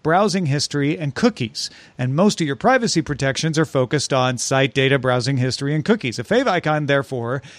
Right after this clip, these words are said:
can be loaded without being blocked, even if you're in incognito mode.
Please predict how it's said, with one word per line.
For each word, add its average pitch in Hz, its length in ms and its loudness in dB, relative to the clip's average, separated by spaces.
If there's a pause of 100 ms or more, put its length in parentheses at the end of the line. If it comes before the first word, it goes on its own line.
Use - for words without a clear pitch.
(160)
can 208 160 2
be 254 140 2
loaded 151 500 2 (180)
without 185 520 2
being 208 220 2
blocked, 196 420 0
even 240 180 0
if 254 100 0
you're 233 120 -4
in 226 120 0
incognito 196 800 0
mode. 107 320 -10